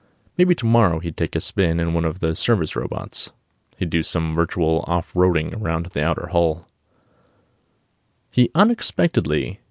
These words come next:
came across her, stretched out on a Shay lounge in an out-of-the-way sitting area. For a short stretch, the corridor swelled double wide. The virtual window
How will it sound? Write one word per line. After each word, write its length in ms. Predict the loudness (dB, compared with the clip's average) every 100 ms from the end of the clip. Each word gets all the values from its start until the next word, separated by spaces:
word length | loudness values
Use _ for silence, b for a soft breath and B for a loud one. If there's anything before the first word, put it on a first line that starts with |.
| _
came 160 | 0 2
across 400 | 2 0 0 0
her, 280 | -2 -4 -6
stretched 480 | -12 -4 -2 -2 0
out 300 | 2 2 0 -2
on 140 | -2
a 40 |
Shay 300 | -2 0 2
lounge 460 | 2 2 0 -2 -4 -4
in 120 | -2
an 120 | 0
out-of-the-way 720 | 0 0 0 0 0 0 0
sitting 400 | -2 -2 0 0
area. 460 | 0 -2 -2 -4 -8 _ _ _ _ _ _ _ _ _ _ _ _ _ _ _
For 220 | 0 2
a 60 |
short 320 | 2 4 4 2
stretch, 500 | -2 0 0 -2 -6
the 140 | -6
corridor 640 | 0 2 2 4 2 0
swelled 580 | -2 -2 2 2 2 0
double 320 | 0 2 2
wide. 480 | 2 2 2 0 -4 -12 _ _ _ _ _ _ _
The 80 | -2
virtual 400 | -2 0 0 2
window 440 | 2 2 2 0